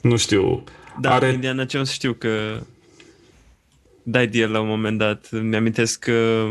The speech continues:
Speaker 2: văzusem doar un videoclip în care arăta referințe culturale din Duke Nukem.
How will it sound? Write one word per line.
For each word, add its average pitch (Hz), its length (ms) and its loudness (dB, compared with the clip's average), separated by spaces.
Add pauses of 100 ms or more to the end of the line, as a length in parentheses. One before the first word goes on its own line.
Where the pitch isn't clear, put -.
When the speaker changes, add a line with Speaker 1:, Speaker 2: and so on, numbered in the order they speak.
Speaker 2:
văzusem 117 760 -2 (540)
doar 117 200 2
un 117 160 0
videoclip 117 460 -2
în 135 100 -2
care 120 640 2 (280)
arăta 131 680 0
referințe 117 720 -2
culturale 110 540 -2
din 107 400 -6 (680)
Duke 120 220 0
Nukem. 117 340 -4